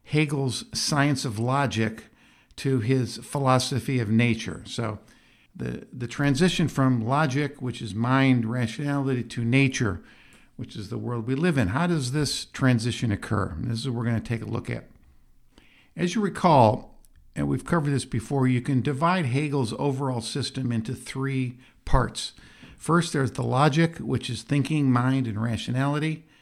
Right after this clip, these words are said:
Second, there's nature, which is the world around us, the world we experience every day. And third, there's, um, spirit, or Geist, which is mind coming to know itself and recognize itself within nature.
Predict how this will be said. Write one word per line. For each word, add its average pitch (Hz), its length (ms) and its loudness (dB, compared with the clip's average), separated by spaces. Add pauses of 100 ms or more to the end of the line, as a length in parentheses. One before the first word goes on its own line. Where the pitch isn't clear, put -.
(500)
Second, 143 580 -2
there's 120 320 -4
nature, 151 500 2
which 127 260 -6
is - 80 -16
the 127 100 -6
world 120 280 -4
around 147 380 2
us, 147 200 0
the 120 100 -4
world 117 240 -2
we 117 160 -4
experience 117 480 -4
every 117 200 -6
day. 139 340 -2 (580)
And 127 180 -4
third, 160 340 2
there's, 127 380 0
um, 120 240 0
spirit, - 720 4
or 117 100 -8
Geist, 139 560 -2 (520)
which 127 220 0
is 120 140 -2
mind 143 600 4
coming 135 280 0
to 127 140 -4
know 160 300 2
itself 123 440 0
and 120 140 -6
recognize 123 680 -2
itself - 440 -6
within 117 320 4
nature. 107 420 0